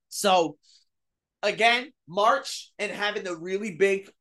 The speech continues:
problem with the gym that I signed up. Oh my God, it was like thirty sessions with, and I think I only joined, like, five of them. That was a ton of wasted money, three hundred dollars wasted money. Very, very disappointing. I cannot believe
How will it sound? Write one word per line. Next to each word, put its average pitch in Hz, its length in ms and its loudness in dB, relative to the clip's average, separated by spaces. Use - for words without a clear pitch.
problem 180 680 2
with 160 160 -6
the 147 80 -10
gym 156 300 -6
that 147 120 -4
I 131 80 -4
signed 147 420 -6
up. 147 220 0
Oh 139 140 -2
my 120 140 -10
God, 123 180 -6
it 113 40 -6
was 123 120 -12
like 120 200 -10
thirty 147 260 -6
sessions 135 540 -10
with, 110 220 -10
and 117 120 -10
I 135 100 -4
think 151 220 -8
I 135 80 -2
only 131 260 -8
joined, 131 300 -12
like, 113 180 -10
five 113 300 -6
of 101 120 -10
them. 92 240 -14
That 131 220 -2
was 143 320 -6
a 127 100 -8
ton 135 380 -10
of 107 100 -12
wasted 120 380 -10
money, 117 200 -12
three 190 140 -8
hundred 139 200 -8
dollars 113 300 -2
wasted 120 380 -10
money. - 320 -14
Very, 180 420 0
very 170 260 -2
disappointing. 143 640 -8
I 120 120 -8
cannot 156 480 -10
believe 135 520 -8